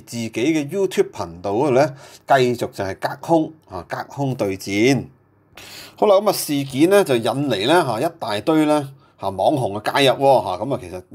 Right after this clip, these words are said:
而家呢，包括埋在下都介入緊，係嘛？咁啊，一齊去討論呢件事，下，都算係一種介入。好啦，咁啊，講講新聞內容先，下，咁先至再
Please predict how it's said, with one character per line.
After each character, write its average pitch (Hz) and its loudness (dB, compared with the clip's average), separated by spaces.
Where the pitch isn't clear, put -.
而 90 -16
家 131 2
呢， 135 0
包 135 -2
括 131 -4
埋 90 -6
在 98 -2
下 101 -2
都 135 0
介 131 -2
入 101 0
緊， 101 -4
係 120 0
嘛？ 92 0
咁 - -4
啊， - 4
一 135 4
齊 135 -4
去 95 -6
討 104 -6
論 110 0
呢 107 -6
件 90 -10
事， 82 -16
下， 87 -12
都 117 -6
算 120 -2
係 104 0
一 - 0
種 107 -6
介 107 -4
入。 - -8
好 143 2
啦， 147 4
咁 147 -6
啊， 135 -4
講 127 -4
講 131 -4
新 143 -4
聞 85 -8
內 87 -8
容 85 -14
先， 131 2
下， 87 -14
咁 107 -12
先 123 -8
至 104 -6
再 98 -6